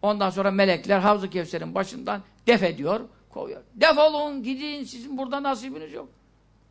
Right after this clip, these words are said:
Resulullah da üzülüyor sallallahu aleyhi ve sellem. "E, gönderin, onlar da benim ümmetlerim. İçireyim onlara da."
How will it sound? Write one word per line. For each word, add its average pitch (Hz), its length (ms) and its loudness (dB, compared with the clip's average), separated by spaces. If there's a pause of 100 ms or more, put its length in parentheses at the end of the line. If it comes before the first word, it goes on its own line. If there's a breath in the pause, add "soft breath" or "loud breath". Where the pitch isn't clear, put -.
(240)
Resulullah 208 500 0
da 208 100 4
üzülüyor 180 480 4
sallallahu 160 520 4
aleyhi 143 220 0
ve - 40 -18
sellem. 123 300 -14 (420 soft breath)
"E, - 60 -8
gönderin, 294 480 4
onlar 302 340 4
da 370 120 -2
benim 349 240 -4
ümmetlerim. 233 680 -2 (1040)
İçireyim 302 440 0
onlara 233 420 2
da." 139 100 -10